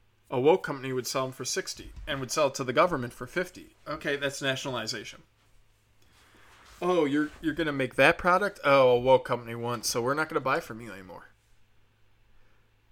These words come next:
It's, it's just covert nationalization of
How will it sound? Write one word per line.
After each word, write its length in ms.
It's, 300
it's 220
just 300
covert 500
nationalization 840
of 120